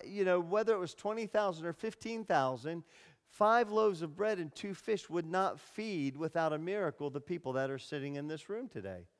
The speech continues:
would it? You th-, you look at this water into wine, you think, "Man, it's nothing like the feeding of the five thousands or, or raising Lazarus from the dead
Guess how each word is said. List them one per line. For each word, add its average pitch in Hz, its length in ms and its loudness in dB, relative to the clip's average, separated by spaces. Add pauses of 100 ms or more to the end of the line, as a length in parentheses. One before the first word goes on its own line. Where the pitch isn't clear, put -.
(140)
would 208 160 -4
it? 107 180 -4 (1200)
You 202 160 -4
th-, 208 220 -8
you 190 140 -2
look 226 240 0
at 185 80 -4
this 180 200 -2
water 208 240 0
into 175 200 -6
wine, 220 240 0
you 180 80 0
think, 160 240 -2 (440)
"Man, 190 200 -4
it's 208 180 -6
nothing 220 460 0
like 175 240 2
the 160 80 -2
feeding 180 360 -2
of 160 100 0
the 147 80 0
five 165 320 0
thousands 190 460 0
or, 160 160 4 (380)
or 147 140 -2
raising 202 720 0
Lazarus 233 600 2
from 180 220 -2
the 151 120 0
dead 226 500 6